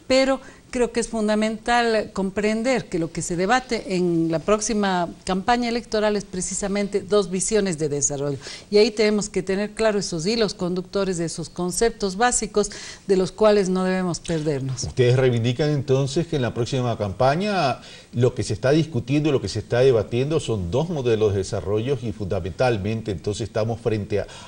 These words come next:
Speaker 2: a dos ideologías.
Speaker 1: Así es, yo creo que efectivamente esa es la línea diferenciadora, un conjunto de candidatos dispersos de la oposición,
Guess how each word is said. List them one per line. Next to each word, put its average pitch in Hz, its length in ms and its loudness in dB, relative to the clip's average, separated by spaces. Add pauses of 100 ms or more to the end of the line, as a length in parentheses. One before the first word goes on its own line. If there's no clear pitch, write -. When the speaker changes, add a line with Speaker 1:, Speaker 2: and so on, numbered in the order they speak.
(100)
Speaker 2:
a 95 120 -4
dos 117 260 -2
ideologías. 87 560 -6 (560)
Speaker 1:
Así 226 280 0
es, 143 200 0
yo 190 160 0
creo 220 280 -2
que 175 180 -2 (380)
efectivamente 214 840 2
esa 226 320 4
es 185 80 2
la 180 120 0
línea 190 320 2
diferenciadora, 214 880 4
un 220 80 -2
conjunto 214 600 2
de 190 140 2
candidatos 214 760 2 (300)
dispersos 214 640 2
de 185 120 2
la 185 80 4
oposición, 208 640 -2